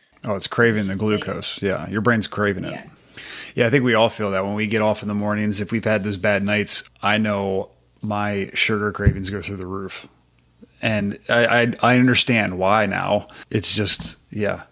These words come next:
Speaker 1: I mean, it can wreak havoc with you. And if you spend a career, you know, twenty, thirty years of,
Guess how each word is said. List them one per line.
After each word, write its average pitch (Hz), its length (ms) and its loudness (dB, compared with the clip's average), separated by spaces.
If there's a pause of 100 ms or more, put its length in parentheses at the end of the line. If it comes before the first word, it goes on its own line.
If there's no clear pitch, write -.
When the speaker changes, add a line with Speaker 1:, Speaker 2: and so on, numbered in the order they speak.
Speaker 1:
I 110 60 -2
mean, 107 160 -2
it 104 200 2
can 104 180 -6
wreak 104 200 -2
havoc 101 320 0
with 95 160 -4
you. 98 220 -2 (500)
And 110 100 2
if 98 100 -2
you 110 80 2
spend 110 260 2
a 104 40 0
career, 110 580 4
you 127 80 2
know, 98 160 0
twenty, 113 360 0
thirty 104 300 0
years 104 500 -2 (200)
of, 104 320 -2